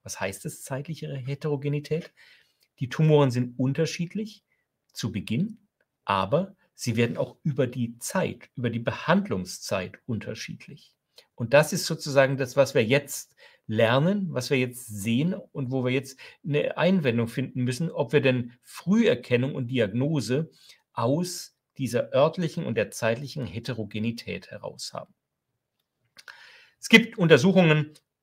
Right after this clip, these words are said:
die zeigen das hier an, die zeigen, dass wir verschiedene Tumorstadien einer Erkrankung haben und dass wir, je fortgeschrittener die Tumorkrankheit ist, desto mehr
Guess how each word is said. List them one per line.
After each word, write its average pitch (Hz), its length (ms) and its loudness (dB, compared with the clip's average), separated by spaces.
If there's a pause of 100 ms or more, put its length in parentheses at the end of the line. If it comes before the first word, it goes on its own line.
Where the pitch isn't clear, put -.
(240)
die 127 100 -4
zeigen 117 340 6
das 123 220 4
hier 110 220 2
an, 156 220 2
die 135 100 -8
zeigen, 123 320 2
dass 127 200 -6
wir 120 140 2
verschiedene 156 500 -2
Tumorstadien 147 1120 2
einer 107 200 -2
Erkrankung 98 560 -8
haben 101 340 -6 (320)
und 123 140 -10
dass 139 160 -4
wir, 120 320 4 (120)
je 113 380 -2
fortgeschrittener 156 840 -4
die 131 160 -6
Tumorkrankheit 123 760 -4
ist, 123 260 -10 (320)
desto 135 280 0
mehr 107 340 0